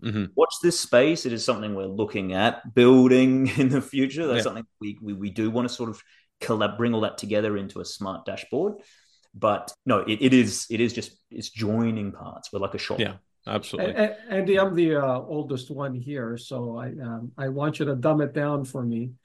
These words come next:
Speaker 3: and, and for other people who don't fully comprehend all this technology.
Speaker 2: Mm-hmm.
Speaker 3: What is the practical application? Pretend this was a house and not on a commercial property.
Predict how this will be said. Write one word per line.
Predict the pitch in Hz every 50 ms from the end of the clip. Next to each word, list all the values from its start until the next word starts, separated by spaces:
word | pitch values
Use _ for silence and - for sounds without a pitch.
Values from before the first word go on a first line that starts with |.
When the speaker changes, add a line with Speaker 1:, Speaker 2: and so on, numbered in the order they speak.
| _ _ _ _ _ -
Speaker 3:
and, | 143 135 127 127 127 127
and | - 131 123 123
for | - 139 135 131
other | 131 131 135
people | 131 131 151 143 139 139 127
who | 117 127
don't | 123 131 127 123
fully | 123 - 156 147 139 131
comprehend | 131 - 156 143 139 - 143 127 120 143 143 139 135 131
all | 127 127 120
this | 120 123 123 -
technology. | - - 123 120 123 - 135 127 139 139 131 127 113 117 117 113 117 113 - _ _ _ _ _ _ _ _ _ _ _ _ _ _ -
Speaker 2:
Mm-hmm. | 107 98 104 - -
Speaker 3:
What | 185 240 285
is | 240 196
the | 196
practical | 190 - 190 185 180 180 - 151 - 156 151 156
application? | 151 156 - 151 123 - 160 156 151 - 147 131 117
Pretend | 160 151 - 202 196 202 175
this | 180 170 -
was | 170 131
a | 151 139
house | 135 160 156 151 151 -
and | 127 143
not | 147 151 143
on | 139 131
a | 131 135 127
commercial | 123 - 147 143 147 147 143 - 135
property. | 127 - 147 139 135 131 131 131 113 110 113 120